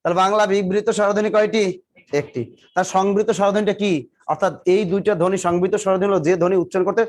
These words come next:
ঠোঁট একটু কম খোলা থাকে, ওটার নাম কি? সংবৃত। আর বিবৃত মানে কি? যে ধ্বনিটা উচ্চারণ করতে একটু ঠোঁট আ করে খুলে যায় বেশি, মানে বেশি খুলে যাবে ওটা,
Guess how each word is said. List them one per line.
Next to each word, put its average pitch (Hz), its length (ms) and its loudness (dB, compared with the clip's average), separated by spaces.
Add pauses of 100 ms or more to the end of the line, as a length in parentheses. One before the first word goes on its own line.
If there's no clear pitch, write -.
(220)
ঠোঁট 196 220 -2
একটু 196 180 -2
কম 185 280 0
খোলা 185 220 0
থাকে, 151 200 -2
ওটার 156 200 0
নাম 202 160 2
কি? 170 140 0 (500)
সংবৃত। 185 360 2 (420)
আর 185 160 2
বিবৃত 202 300 0
মানে 214 240 2
কি? 165 160 0 (260)
যে 160 160 2
ধ্বনিটা 202 260 2
উচ্চারণ 196 320 0
করতে 196 180 0
একটু 202 140 -2 (100)
ঠোঁট 196 180 0 (220)
আ 175 40 6 (300)
করে 185 160 -2
খুলে 160 220 -2
যায় 151 180 -2
বেশি, 117 180 -6 (380)
মানে - 200 -2
বেশি 208 180 4
খুলে 196 160 0
যাবে 170 200 2
ওটা, 135 320 -6